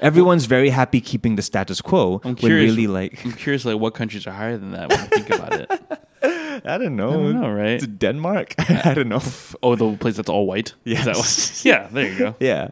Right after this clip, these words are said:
Speaker 1: their, their races are very harmonious 'cause there's only one. <laughs>
Speaker 2: Oh, boy.
Speaker 1: Um,
Speaker 2: Fucking Danes.
Speaker 1: <laughs> Um, but yeah, like, I think it's, it's less about being comfortable with the status quo and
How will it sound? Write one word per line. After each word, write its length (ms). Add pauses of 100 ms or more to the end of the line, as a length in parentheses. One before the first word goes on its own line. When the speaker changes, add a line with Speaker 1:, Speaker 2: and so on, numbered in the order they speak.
Speaker 1:
their, 280
their 240
races 360
are 100
very 220
harmonious 560
'cause 100
there's 140
only 160
one. 340
<laughs> 60
Speaker 2:
Oh, 320
boy. 260 (300)
Speaker 1:
Um, 480 (340)
Speaker 2:
Fucking 320
Danes. 420
Speaker 1:
<laughs> 100 (1400)
Um, 540
but 160
yeah, 380
like, 240
I 100
think 360
it's, 320
it's 240
less 260
about 440 (220)
being 220
comfortable 500
with 140
the 60
status 300
quo 280
and 340